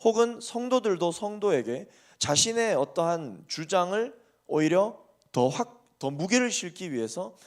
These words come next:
하나님이 그렇게 말씀하시지 않으셨음에도 불구하고 하나님의 말씀을 인용해서 자신의 주장을 더 강하게 이야기하려는 경우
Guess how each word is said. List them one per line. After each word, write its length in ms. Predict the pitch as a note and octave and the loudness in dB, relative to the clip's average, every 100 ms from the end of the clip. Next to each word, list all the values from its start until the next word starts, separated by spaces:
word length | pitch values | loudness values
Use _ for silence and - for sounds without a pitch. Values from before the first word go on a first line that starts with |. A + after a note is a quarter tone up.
| - _ - | -20 _ -4
하나님이 480 | A#3+ B3 A#3+ A3+ | 0 2 2 0
그렇게 240 | G3+ G3 F#3+ | -2 -2 2
말씀하시지 520 | B2+ B2+ F3+ F#3 E3+ | 2 2 0 0 2
않으셨음에도 640 | A#2 E3+ G#3+ G3 F#3+ E3+ | 2 2 0 -2 -4 -6
불구하고 680 | D#3 D3 C3 C#3 B2+ E3 F#3+ - - | -6 -6 0 0 0 -4 -8 -14 -12
하나님의 420 | - G#3+ G#3 G3 | 0 2 4 2
말씀을 440 | D#3+ B2 - C#3+ C#3 | 2 0 0 -4 -6
인용해서 880 | C3+ C#3 F3 G3+ F#3+ D3 C3+ F3 G3+ - _ | -4 -4 0 0 -2 -4 -4 -6 -8 -14 _
자신의 420 | - D3 A#3 A#3 | -2 2 4 4
주장을 460 | F3 D#3+ C3+ A2 - | 2 -2 -2 -6 -8
더 100 | A2+ | -10
강하게 600 | - F#2+ A#2 B2 G2+ - _ _ | -10 -8 -6 -6 -8 -10 _ _
이야기하려는 720 | - A2+ C3+ C3+ B2+ B2 A#2+ | -4 2 2 2 0 0 -4
경우 260 | A#2 G#2 | -6 -8